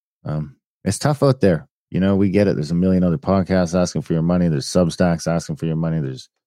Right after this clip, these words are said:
video things asking for your money. But we need your money more. America dot C A slash support, if you can, when you can. We've been doing this for over ten years. It's all there. It's all free. And, uh,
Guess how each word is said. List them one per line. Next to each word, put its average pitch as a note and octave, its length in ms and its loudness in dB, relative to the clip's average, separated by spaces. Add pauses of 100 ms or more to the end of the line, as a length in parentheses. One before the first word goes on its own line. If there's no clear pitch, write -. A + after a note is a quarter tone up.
(460)
video D#2+ 480 2 (800)
things D#2 260 -4
asking D#2 320 -6
for E2+ 100 -6
your E2+ 60 -2
money. A2 140 4
But C3 80 6
we E3+ 100 6
need F#3 140 2
your E3 80 0
money F3+ 140 4
more. F3 280 2 (460)
America B2 260 2
dot B2 140 2
C A#2+ 140 2
A A2+ 40 0
slash A#2+ 340 0
support, A#2 380 0
if A2 100 0
you - 80 -8
can, A2 160 0
when A#2 120 0
you A2 60 -4
can. G#2+ 280 0 (320)
We've F#2+ 80 -6
been A2 80 2
doing A2 80 6
this G#2 140 2
for G#2+ 80 2
over F2+ 80 2
ten G#2+ 260 2
years. G#2 180 2
It's - 120 -8
all G#2+ 120 2
there. G#2 200 2
It's - 100 -6
all G2+ 220 0
free. A2 400 0 (420)
And, F2+ 320 0
uh, E2+ 460 2